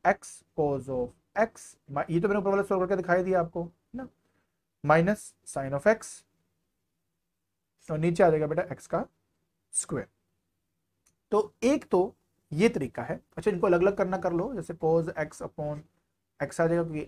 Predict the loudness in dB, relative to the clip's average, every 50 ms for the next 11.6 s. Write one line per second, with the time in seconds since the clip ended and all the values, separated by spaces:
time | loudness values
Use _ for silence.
0 | -8 -8 -10 -8 -8 -8 -8 -6 -8 -10 -12 -12 -10 -6 -2 -2 0 0 0 -2
1 | -4 _ _ _ _ _ _ _ -8 -4 -2 -2 -2 -2 -2 -2 -2 -2 -2 -2
2 | -4 -6 -8 -8 -8 -8 -8 -8 -10 -12 -14 -14 -16 _ -20 -20 -20 _ _ _
3 | _ _ _ _ _ _ _ _ _ -20 -18 _ -14 -12 -12 -14 -18 -20 -20 -20
4 | -18 -16 -14 -14 -14 -16 -20 -20 -16 -16 -16 -18 _ _ -18 -14 -12 -12 -12 -14
5 | -16 _ _ _ -4 -2 -2 -2 -2 -4 -8 -10 -10 -12 -16 -16 -20 -20 -20 _
6 | -18 -18 -18 -18 -14 -8 0 4 4 4 4 0 _ _ _ _ _ -20 -20 _
7 | _ _ _ -20 -20 -20 _ _ _ _ _ _ _ _ _ -2 0 6 8 10
8 | 10 10 8 6 6 4 4 4 4 4 4 2 0 -2 -6 -10 -6 0 2 2
9 | 2 4 2 2 0 2 2 0 0 0 0 0 0 2 2 0 0 0 0 0
10 | 4 4 4 4 4 0 -4 -2 -2 -4 -4 -4 -6 -8 _ _ _ -8 -2 0
11 | 0 2 2 2 2 4 4 4 4 4 0 -4